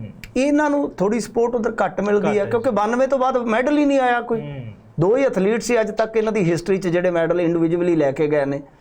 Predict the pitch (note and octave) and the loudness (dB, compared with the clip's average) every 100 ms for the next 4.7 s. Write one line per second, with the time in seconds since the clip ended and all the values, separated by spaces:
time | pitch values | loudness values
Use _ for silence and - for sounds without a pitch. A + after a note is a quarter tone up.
0 | - C3 F3 F#3 G3+ A#3 A#3 A3 A3+ A3 | -10 -4 0 0 0 0 0 0 0 -2
1 | G3+ G3+ G3+ G3+ A3 A#3 G#3+ G#3+ G3+ G3 | 0 0 0 0 2 0 0 -2 0 0
2 | D3+ D#3 G3+ D#3+ D3 D3+ D#3+ F3+ F#3 F#3+ | 0 -2 -2 0 0 0 0 0 0 0
3 | D#3 - - - - G#3+ - A3 D4 C4+ | -2 -4 -20 -14 -6 -4 0 2 2 0
4 | - - - A3 B3 G#3+ | -4 -10 -2 0 2 0